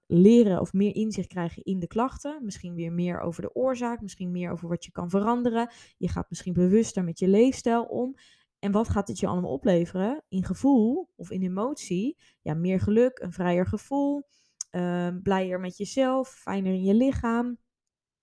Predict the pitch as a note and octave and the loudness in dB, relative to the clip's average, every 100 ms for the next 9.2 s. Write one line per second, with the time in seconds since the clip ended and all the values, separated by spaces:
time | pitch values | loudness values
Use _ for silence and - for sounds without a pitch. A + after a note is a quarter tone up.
0 | - - G#3+ A#3+ - D3+ F#3 B3+ D4 - | -16 -4 -2 -2 -6 -4 -2 -2 -8 -8
1 | - E3+ E3+ - F3+ F3 - - _ _ | -6 -6 -6 -6 -8 -8 -16 -20 _ _
2 | E3+ F#3 F#3 F3+ F3 - G3 F#3+ F#3 - | -2 0 2 2 2 0 -2 -2 -4 -8
3 | - - F#3 F#3 F#3+ - F3+ F3 F#3+ F3+ | -14 -2 0 0 -2 -2 -2 -2 -6 -6
4 | F#3 F#3+ - - _ _ _ _ _ - | -8 -10 -14 -20 _ _ _ _ _ -2
5 | F#3 F#3 - G3 G3 E3+ F#3 F3+ F3 - | 0 0 2 0 0 -2 0 0 -2 -8
6 | - - F3 F3+ F3 F3+ - E3 E3+ F3+ | -6 -2 0 0 -2 -8 -8 -8 2 4
7 | G3+ A#3 A3+ A#3 C4 D#4+ F#3+ E3+ - F3 | 4 6 6 6 2 -4 -4 -6 -4 -2
8 | E3+ E3+ E3+ F3 E3+ E3+ E3 E3+ - F3 | 0 0 0 0 -2 -4 -2 -4 0 2
9 | C#4+ - | 2 -2